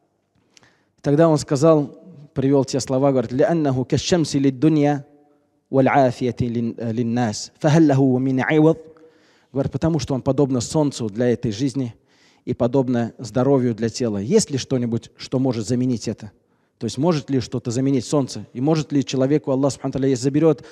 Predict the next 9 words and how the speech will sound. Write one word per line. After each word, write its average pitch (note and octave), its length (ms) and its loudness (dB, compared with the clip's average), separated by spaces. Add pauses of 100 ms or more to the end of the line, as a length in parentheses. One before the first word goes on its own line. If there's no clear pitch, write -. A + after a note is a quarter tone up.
(100)
здоровье, D3 440 2
что-то C#3+ 340 -2
заменить C#3 400 2
здоровье? B2 380 0
Ни C#3 140 -2
деньги, F3 300 2
ничто D#3 320 0
не E3+ 120 2
заменит C#3 460 0